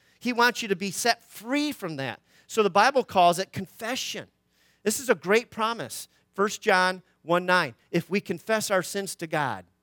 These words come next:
he is faithful and he's just, and he will forgive us of all of our sin." And this is really awesome.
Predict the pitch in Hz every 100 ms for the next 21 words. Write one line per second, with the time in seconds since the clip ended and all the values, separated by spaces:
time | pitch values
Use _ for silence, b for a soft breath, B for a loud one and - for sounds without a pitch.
0 | _ _ _ _ 214 202 - - 208 220
1 | 208 156 104 101 104 202 151 - 185 175
2 | - - _ _ _ _ _ _ - 185
3 | 208 233 - - 180 143 277 262 180 -
4 | 165 214 262 277 180 - - 247 190 165
5 | - _ - 214 262 - 170 226 220 214
6 | 254 233 147